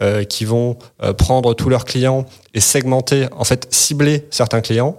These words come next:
en se disant, « J'ai, euh, deux cents clients, sur ces deux cents clients, euh, j'en ai, euh, cinquante que ça peut intéresser. » Et donc, euh, je vais leur pousser une offre en leur proposant un accompagnement sur mesure. Et il y en a d'autres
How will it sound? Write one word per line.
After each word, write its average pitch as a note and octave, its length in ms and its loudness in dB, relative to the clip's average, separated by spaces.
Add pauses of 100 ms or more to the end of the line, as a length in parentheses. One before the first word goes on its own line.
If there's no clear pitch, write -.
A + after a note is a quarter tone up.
en A2+ 100 -2
se G2 60 -4
disant, « B2 340 2 (260)
J'ai, A#2 240 2
euh, A2 120 2
deux A#2 100 0
cents A#2+ 180 0
clients, B2 300 0
sur A#2+ 160 -4
ces - 120 -4
deux G#2+ 120 -2
cents A#2 160 0
clients, A#2+ 340 0 (300)
euh, G#2+ 100 0
j'en A2 240 2
ai, A#2 40 2
euh, A2+ 440 2
cinquante C#3 580 0
que A#2+ 100 -4
ça A2 140 0
peut A#2 140 0
intéresser. » A2 560 0 (280)
Et A2 80 -2
donc, B2 320 0
euh, G#2+ 120 2
je G#2 100 0
vais A2 100 2
leur G#2 140 0
pousser A2+ 280 0
une A2 140 -2
offre B2 320 2
en G2+ 540 -2 (240)
leur G2 140 2
proposant A#2 460 0
un G#2 140 0
accompagnement A2 580 0
sur A2 200 -2
mesure. G#2 360 0 (460)
Et - 40 -10
il - 20 2
y G#2 40 2
en G#2+ 80 2
a A2 100 2
d'autres C#3+ 400 0